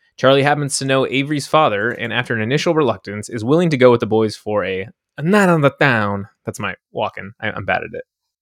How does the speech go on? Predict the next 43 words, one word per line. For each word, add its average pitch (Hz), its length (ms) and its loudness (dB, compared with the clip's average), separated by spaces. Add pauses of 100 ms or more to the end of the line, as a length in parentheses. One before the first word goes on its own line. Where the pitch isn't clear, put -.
(140)
Before 220 300 4
meeting 156 300 2
Charlie, 104 400 -6 (340)
they 127 80 0
had 127 100 0
previously 175 360 0
planned 151 280 0
to 135 60 0
use 120 260 4
chloroform 117 560 4
to 110 80 -4
knock 113 240 0
him 127 120 -2
out 110 180 0
in 104 80 -12
the, 107 180 -12
in 113 120 -8
their 101 160 -6
car. 80 340 -8 (320)
The 110 80 -8
plan 180 220 2
goes 190 200 4
awry 131 300 4
and 127 160 0
Charlie 127 240 2
fights 117 260 -2
back, 65 320 -6
almost 135 300 0
wrecking 143 260 0
the 135 80 -2
car, 120 600 2 (240)
uh, 95 240 -6
before 117 500 -2
they 113 140 -2
can 104 140 -8
finally 151 340 -2
put 151 180 -2
him 127 160 -4
under. - 320 -12 (460)
When 117 100 -4
Charlie 190 240 6
wakes 196 240 4
up, 120 220 4